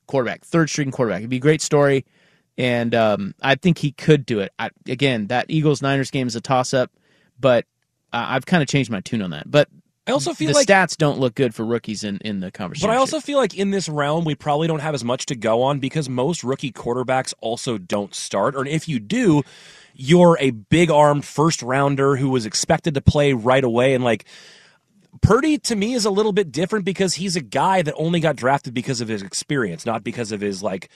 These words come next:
Speaker 2: vital stats and his big arm and stuff like that. Where, so, I mean, I, I think that it's still going to be difficult for him against that defense, but I almost view him differently than, like, your typical rookie starter because he wasn't supposed to come in and play right away. He was just there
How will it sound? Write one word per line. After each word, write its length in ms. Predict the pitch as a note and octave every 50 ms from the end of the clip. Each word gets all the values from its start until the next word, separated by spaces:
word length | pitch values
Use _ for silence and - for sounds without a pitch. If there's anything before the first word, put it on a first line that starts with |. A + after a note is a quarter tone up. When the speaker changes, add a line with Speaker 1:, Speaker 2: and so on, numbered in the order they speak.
| _ _
Speaker 2:
vital 380 | A2 G#2+ B2+ - B2 A#2 A2 G#2
stats 400 | - - C3 A2+ F#2 F2 - F#2
and 60 | F#2
his 100 | F2 E2
big 180 | - A2+ G2+
arm 220 | G#2+ G#2 G#2 G2 F#2+
and 80 | F#2
stuff 220 | - - A2+ G2 -
like 160 | G2+ F#2 -
that. 180 | A2 A2 G#2 A2+
Where, 180 | B2 B2 A#2+ - - - - - - - -
so, 160 | - G3 G3+
I 80 | F#3 F#3
mean, 140 | F#3+ F3+ E3
I, 220 | D#3+ F#3+ G#3 F#3+ - - _ -
I 220 | D3+ E3+ G3 G3+
think 260 | - - F3+ F3+ F3 -
that 140 | D#3+ C#3+ -
it's 280 | B2+ B2+ - - - - _ _ -
still 300 | - - - B3 A#3+ G3
going 120 | F3+ F3
to 60 | D#3
be 80 | C#3 B2
difficult 380 | G2+ C#3+ C#3+ C3+ C3+ C#3 C3+ -
for 220 | - C3+ D#3+ C#3
him 220 | A2 D3 D#3 C3
against 320 | A#2 A#2 B2 C3+ A#2+ - G2
that 240 | A#2 B2+ B2+ A2+ G2+
defense, 420 | - A#2+ A#2+ - D#3+ F3 D#3 - - - - - _
but 120 | - C#3+
I 80 | D#3 F3
almost 260 | G#3+ B3+ C#4+ B3+ D3+
view 160 | B2 D3+ F3+ G3
him 120 | F3 B2+
differently 480 | F#2+ A2+ B2+ - D#3+ C3+ D#3+ F#3 F#3+ D#3
than, 160 | D3 C3+ C3
like, 180 | A#2+ G#2 -
your 140 | A2 A#2+ A2
typical 500 | - - C#3 C#3 - D3+ - D#3 D3 A#2+
rookie 300 | G#2 A#2 C3 - - B2
starter 420 | - - - - A2+ B2+ C#3+ F3+ E3+
because 240 | E3 D#3 D#3 E3
he 80 | C#3+ E3+
wasn't 300 | D3+ D#3+ E3+ D3 D#3 D3
supposed 220 | - D#3 D#3 -
to 60 | - -
come 200 | - D3 C#3+ C3+
in 40 |
and 120 | B2 G#2+ -
play 180 | - D#3 D#3
right 180 | B2 G2+ F#2+ F2+
away. 220 | F2 F2 F2+ F2
He 80 | F#2+ A#2+
was 100 | B2+ A#2
just 200 | B2+ D3 G2 G2
there 260 | B2+ C#3 C#3+ C#3 C3